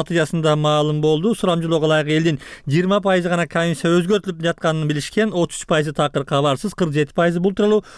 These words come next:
угушкан, бирок так маалыматтары жок экендигин айтышкан. Демократия жана Жарандык коом үчүн коалиция ушундай эле "Референдумга барасыз?" деген суроо менен дагы жарандарга кайрылган. Ага ылайык, суралгандардын алтымыш пайызы "Референдумга барарым", жыйырма эки пайызы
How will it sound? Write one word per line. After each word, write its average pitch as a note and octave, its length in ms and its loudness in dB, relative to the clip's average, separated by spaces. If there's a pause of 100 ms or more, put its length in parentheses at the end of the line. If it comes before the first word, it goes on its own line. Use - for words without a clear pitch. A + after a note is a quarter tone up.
(140)
угушкан, F#3 420 0
бирок F3+ 160 0
так F#3 220 -2
маалыматтары E3 760 2
жок D3+ 320 2
экендигин C#3 680 -2
айтышкан. C3 600 -2 (300)
Демократия E3 300 0
жана F#3 160 2
Жарандык F3+ 300 0
коом F#3 160 0
үчүн F3 100 -6
коалиция F3+ 320 -2
ушундай G3 320 0
эле E3+ 160 0 (260)
"Референдумга G3 580 0
барасыз?" F#3+ 360 0
деген G3 180 0
суроо F#3+ 160 0
менен F3+ 160 0
дагы E3 200 2
жарандарга D#3 560 0
кайрылган. D#3 500 0
Ага D#3+ 120 0
ылайык, E3 200 2
суралгандардын F#3 540 0 (260)
алтымыш F3+ 460 0
пайызы F3 340 2
"Референдумга E3+ 760 0
барарым", D#3+ 500 2
жыйырма F3+ 320 0
эки - 140 -4
пайызы F#3 420 2